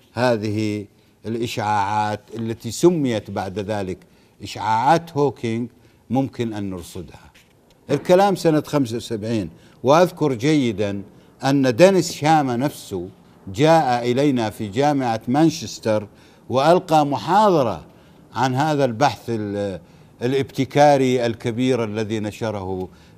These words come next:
ستيفن هوكينج. هو جاء بديلا يعني عن هوكينج وألقى البحث لأن كان كلش معجب بهذه الفكرة. بس بالمناسبة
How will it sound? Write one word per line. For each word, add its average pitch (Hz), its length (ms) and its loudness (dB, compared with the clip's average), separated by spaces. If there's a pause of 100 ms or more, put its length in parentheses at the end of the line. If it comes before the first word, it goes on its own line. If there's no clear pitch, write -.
ستيفن 95 520 -4
هوكينج. 82 560 -4 (380)
هو 113 140 2
جاء 107 460 0 (640)
بديلا 95 600 -4
يعني 90 400 -10
عن 80 160 -12
هوكينج 101 460 -6
وألقى 95 380 -8
البحث 104 440 -6
لأن 98 140 -6
كان 101 260 -8
كلش 113 400 -6
معجب 98 420 -4 (560)
بهذه 92 760 -4
الفكرة. 92 480 -8 (500)
بس 139 160 -4
بالمناسبة 170 920 -2